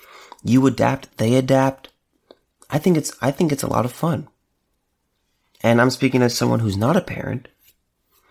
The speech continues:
but, you know, I've seen my parents and how they've, they did their best and how they adapted through the years. You know, they made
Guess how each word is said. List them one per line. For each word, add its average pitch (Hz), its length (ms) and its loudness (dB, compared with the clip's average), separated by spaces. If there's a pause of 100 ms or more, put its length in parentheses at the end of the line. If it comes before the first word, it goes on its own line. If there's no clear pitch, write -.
(440)
but, 110 560 0 (1000)
you 127 120 2
know, 123 160 4
I've 131 160 0
seen 196 260 -2
my 135 120 -2
parents - 500 -14 (460)
and 110 340 -2
how 110 200 -6
they've, 117 560 2 (920)
they 131 120 2
did 120 180 0
their 104 140 -2
best 101 440 -6
and 95 140 -4
how 101 160 -4
they 104 200 0
adapted 104 560 -4
through 110 180 0
the 107 100 0
years. 107 580 -2 (560)
You - 80 -4
know, 110 120 4
they 107 140 0
made 104 400 0